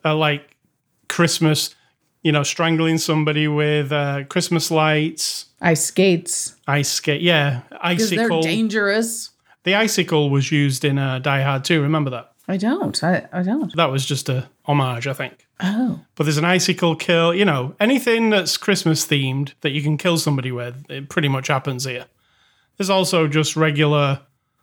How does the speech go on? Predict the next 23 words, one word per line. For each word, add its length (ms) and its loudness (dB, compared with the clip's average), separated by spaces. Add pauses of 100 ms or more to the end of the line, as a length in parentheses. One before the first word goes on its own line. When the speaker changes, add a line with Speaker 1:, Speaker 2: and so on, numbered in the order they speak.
(280)
Speaker 1:
people 320 -2
with 180 -4
guns 300 2
shooting 300 2
each 220 0
other. 520 2 (480)
It's 180 -4
a 80 2
heist 500 2
of 160 -2
kinds, 680 0
right? 300 0 (680)
Speaker 2:
It's 180 0
a, 120 4
totally 360 2
a 60 2
heist. 280 -2
Speaker 1:
It's 120 -8
got 180 2
some 240 2
double 340 2
crossing, 760 2
Speaker 2:
Yep. 220 2